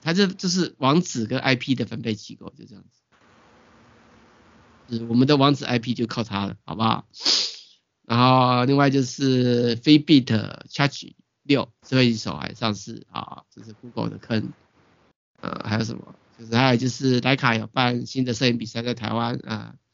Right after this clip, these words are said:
啊，新的摄影展在台湾，有兴趣去看一下，我没兴趣啊，不邀请我没兴趣。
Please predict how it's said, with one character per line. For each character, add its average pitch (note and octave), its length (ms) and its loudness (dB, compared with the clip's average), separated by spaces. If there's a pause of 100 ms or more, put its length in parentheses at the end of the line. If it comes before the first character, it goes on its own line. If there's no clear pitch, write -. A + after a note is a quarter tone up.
(140)
啊， C#3+ 100 0
新 G3 220 8
的 F#3+ 80 10
摄 F#3 160 4
影 D#3 140 8
展 C3 120 0
在 C#3+ 60 0
台 B2 180 -4
湾， A#2+ 160 -2
有 A#2+ 80 -4
兴 D3+ 200 2
趣 C#3 40 2
去 C#3+ 80 4
看 C3+ 220 0
一 A#2+ 60 0
下， A#2 180 -4
我 A2 60 -6
没 A2+ 100 -6
兴 A#2 180 -10
趣 A2+ 360 -16
啊， - 180 -20 (500)
不 A#2+ 60 -6
邀 B2 100 2
请 A2+ 220 -2
我 - 80 -8
没 A#2 100 -18
兴 A2+ 160 -20
趣。 A#2 260 -20